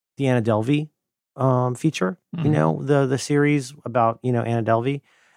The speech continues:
Speaker 1: And one thing I loved about Anna, the Anna Delvey show is, like, you, you would say stuff, there's all kinds of things that anybody would say. You hear the headlines and you go, "Wait a minute. This guy who funds this huge, I guess, venture, venture capital hedge, but, like, this investor who's one of the most, like, storied people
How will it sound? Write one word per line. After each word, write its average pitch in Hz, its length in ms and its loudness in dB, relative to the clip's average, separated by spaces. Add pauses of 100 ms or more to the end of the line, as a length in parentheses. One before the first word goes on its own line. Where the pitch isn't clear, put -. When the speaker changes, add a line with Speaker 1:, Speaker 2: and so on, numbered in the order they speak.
Speaker 1:
And 151 240 4
one 175 220 -2
thing 269 120 0
I 254 80 4
loved 180 240 0
about 151 280 0
Anna, 135 240 0
the 127 140 0
Anna 120 120 2
Delvey 185 300 2
show 113 300 0
is, 113 280 -4
like, 120 160 0
you, 151 80 -6
you 147 140 -2
would 147 100 2
say 220 180 0
stuff, 123 360 0
there's 135 100 -6
all 175 100 2
kinds 233 200 2
of 190 60 -8
things 165 180 2
that 131 140 -8
anybody 139 340 2
would 113 160 -4
say. - 140 -4
You 101 160 -6
hear 160 140 0
the 147 80 2
headlines 98 400 0
and 98 80 -4
you 95 80 -2
go, 101 120 -4
"Wait 107 200 2
a 95 40 -2
minute. 82 200 -8 (420)
This 165 160 4
guy 147 340 0
who 131 120 -4
funds 123 440 0
this - 380 -8
huge, 147 560 -2 (420)
I - 40 -18
guess, 104 160 -4
venture, 110 480 -2
venture - 160 -10
capital 127 280 -4
hedge, 117 260 0
but, 123 160 2 (180)
like, 170 100 2
this 214 160 2
investor 185 420 0
who's 117 160 0
one 135 180 2
of 131 60 0
the 131 60 0
most, 120 320 0
like, 95 140 -6
storied 165 560 -2
people 151 440 0